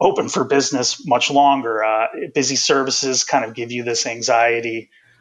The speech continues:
um, and, uh, owning and operating restaurants as well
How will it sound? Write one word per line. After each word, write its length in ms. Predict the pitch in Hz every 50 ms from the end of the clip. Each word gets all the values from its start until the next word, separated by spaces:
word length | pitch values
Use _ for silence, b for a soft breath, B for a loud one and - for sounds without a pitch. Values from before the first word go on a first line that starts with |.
| b b b
um, 460 | 143 127 120 117 117 110 113 110 113 -
and, 480 | 135 120 113 113 113 117 110 110 104 - - - -
uh, 140 | 131 120 113 -
owning 280 | 127 135 135 127 123 123
and 80 | 117 123
operating 400 | 123 120 - 139 120 117 117 113
restaurants 440 | 117 117 - - 131 113 110 117 -
as 140 | 110 - -
well 400 | 143 147 139 131 123 113 -